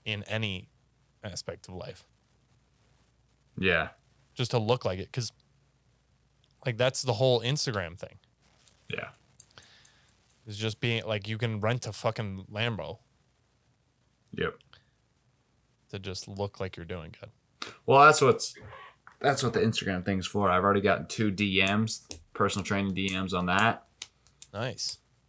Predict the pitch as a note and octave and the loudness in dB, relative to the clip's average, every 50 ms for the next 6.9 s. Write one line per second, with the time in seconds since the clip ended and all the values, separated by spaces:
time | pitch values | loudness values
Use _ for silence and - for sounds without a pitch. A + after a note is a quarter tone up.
0 | _ _ _ - - - F2+ F2+ F2 D#2+ F#2+ F#2+ F#2 F2+ E2+ E2+ - - - - | _ _ _ -12 -6 -4 -4 -2 -2 -2 -2 -2 -2 -2 -4 -6 -8 -12 -18 -20
1 | - - - G2 F#2+ A#2 B2 A#2+ C#3 C#3+ D#3 D3+ C#3+ C3+ C#3 C#3+ C3+ A#2 G2+ G2 | -10 -2 0 2 4 4 4 4 4 4 2 2 0 0 0 0 0 0 -2 -6
2 | F#2+ F#2 G#2 G#2+ A#2+ A2+ - - D3 C#3+ D3 D3 D3 C#3+ D3 - _ - - - | -4 0 0 2 2 0 -2 -2 0 0 2 2 0 0 -4 -10 _ -8 -4 -2
3 | D3+ D3+ D#3 D#3 E3 E3+ E3+ E3 - A2 G#2+ G2+ - - A2 A2+ A2+ A#2 A2+ A2 | -2 0 0 -2 -4 -6 -8 -6 -4 -2 0 0 0 0 0 0 0 0 0 -2
4 | G2+ F#2+ F#2+ G2 F2+ F2 F#2+ - - - _ _ _ _ _ _ _ _ _ _ | -2 -4 -4 -6 -8 -8 -8 -12 -16 -18 _ _ _ _ _ _ _ _ _ _
5 | _ - F#2+ F2+ F2+ E2 - - G#2 C3+ C3+ G#2+ F2 - - F#2 F2+ - E2 D#2+ | _ -6 -4 -2 -2 0 0 0 0 0 0 0 0 2 2 2 2 2 -2 -4
6 | E2 D#2+ D#2 D#2+ F2 F2 E2 D#2+ D#2 - - - - G1+ - - - - | -4 -4 -4 -4 -2 -2 -2 -4 -6 -8 -8 -10 -8 -8 -6 -8 -8 -8